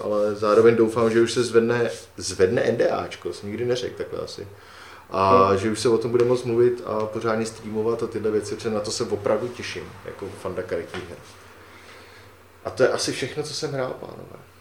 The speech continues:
Speaker 1: Já jsem to opravdu tolik nehrál. Ještě mám, určitě jsem něco zapomněl.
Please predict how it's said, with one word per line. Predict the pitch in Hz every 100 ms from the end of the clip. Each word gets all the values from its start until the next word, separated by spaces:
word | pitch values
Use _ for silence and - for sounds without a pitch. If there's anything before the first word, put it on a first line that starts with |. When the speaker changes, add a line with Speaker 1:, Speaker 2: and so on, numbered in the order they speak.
| - - -
Speaker 1:
Já | -
jsem | - 120
to | 127
opravdu | 123 123 127
tolik | 127 127 127
nehrál. | 127 120 101 - 147
Ještě | -
mám, | 175 170
určitě | 139 175 170
jsem | 165
něco | 165 131
zapomněl. | 95 - 110 113 110 113